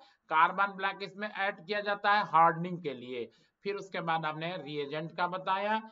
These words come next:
ये तो आपको कोई खास मतलब नहीं है, reagent में आ सकता है, लेकिन इससे पहले वाले सारे question बहुत ही इंपॉर्टेंट है बच्चों।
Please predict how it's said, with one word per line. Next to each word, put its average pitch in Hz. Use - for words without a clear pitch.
ये 139
तो -
आपको 135
कोई 135
खास 123
मतलब 139
नहीं 170
है, 147
reagent 117
में 120
आ 117
सकता 185
है, 226
लेकिन 226
इससे 226
पहले 233
वाले 233
सारे 254
question 254
बहुत 214
ही 240
इंपॉर्टेंट 196
है 190
बच्चों। 165